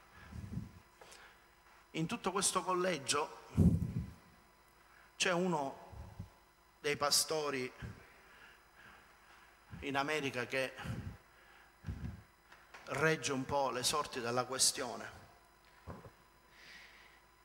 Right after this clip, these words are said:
il quale nella sua gioventù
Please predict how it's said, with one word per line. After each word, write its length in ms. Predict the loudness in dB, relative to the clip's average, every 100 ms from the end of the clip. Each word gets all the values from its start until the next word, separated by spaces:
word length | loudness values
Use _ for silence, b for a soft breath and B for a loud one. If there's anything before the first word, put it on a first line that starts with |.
| -20 -10
il 160 | -4 0
quale 760 | 4 6 4 2 0 B B B B B B B B -20 -20 -20 -20 -20 -20 B B B B B
nella 220 | 2 2
sua 220 | 4 -2
gioventù 580 | -2 -2 -2 -4 -4 -8